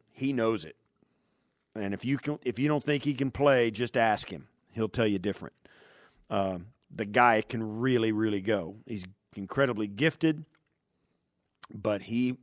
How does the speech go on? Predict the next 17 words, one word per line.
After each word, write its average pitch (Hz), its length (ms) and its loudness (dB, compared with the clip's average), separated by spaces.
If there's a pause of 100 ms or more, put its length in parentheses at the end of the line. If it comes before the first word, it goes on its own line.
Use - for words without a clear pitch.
he 117 220 -4
loves, 120 640 2
he 131 220 -6
loves 120 400 0
the 113 100 -14
chatter, 98 540 -6 (100)
and 104 260 -10
he's 98 160 -10
good 101 280 -6
at 76 160 -14
it. 67 100 -18 (540)
So, 98 440 -6
uh, 82 180 -14 (540)
and, 110 160 -8 (100)
yeah, 147 200 -6
so 127 200 -2 (140)
Diggs. 127 420 0